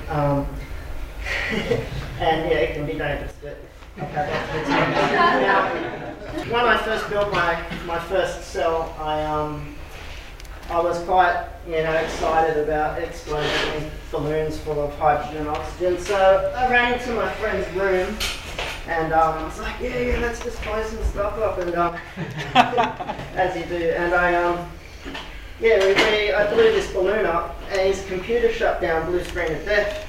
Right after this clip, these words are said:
and we were like, "That's really weird." So I did some, um, research on the internet, and what I found out was that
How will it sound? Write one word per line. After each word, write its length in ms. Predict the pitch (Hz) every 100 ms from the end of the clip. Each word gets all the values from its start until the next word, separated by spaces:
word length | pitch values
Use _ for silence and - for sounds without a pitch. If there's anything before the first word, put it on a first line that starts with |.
| -
and 160 | 156 160
we 60 | 156
were 100 | 151
like, 200 | 165 -
"That's 220 | - -
really 240 | 202 180 175
weird." 420 | 208 214 - -
So 140 | 185
I 80 | 180
did 180 | 214 208
some, 240 | 196 175
um, 320 | 170 165 160 - - - - - - - -
research 500 | 160 170 185 165 160
on 100 | 151
the 140 | 147
internet, 480 | 151 - 147 160 - - -
and 220 | 160 151
what 140 | 170 175
I 120 | - -
found 280 | 180 170
out 340 | 175 175 175 165
was 180 | 156 -
that 360 | 160 156 -